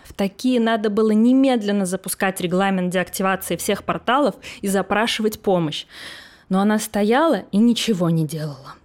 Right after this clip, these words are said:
Смотрела на эту слойку. Вспоминала.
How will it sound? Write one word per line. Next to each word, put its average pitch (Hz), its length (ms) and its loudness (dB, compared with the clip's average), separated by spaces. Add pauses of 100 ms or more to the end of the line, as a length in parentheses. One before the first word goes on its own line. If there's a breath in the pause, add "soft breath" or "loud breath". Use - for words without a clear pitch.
Смотрела 208 680 0
на 175 200 0
эту 233 200 -2
слойку. 175 600 -4 (520 soft breath)
Вспоминала. 190 800 0